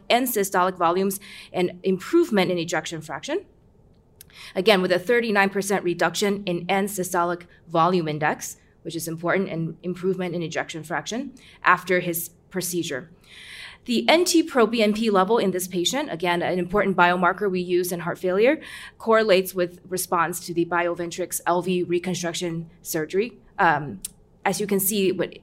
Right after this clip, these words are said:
during his initial presentation after his myocardial infarction, his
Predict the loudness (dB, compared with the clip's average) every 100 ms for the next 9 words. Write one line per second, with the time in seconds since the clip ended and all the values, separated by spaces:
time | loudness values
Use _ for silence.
0 | 0 2 2 2 2 2 4 2 4 0
1 | 0 0 0 0 -2 -2 0 0 0 -2
2 | -2 0 0 2 0 0 0 0 0 0
3 | 0 2 0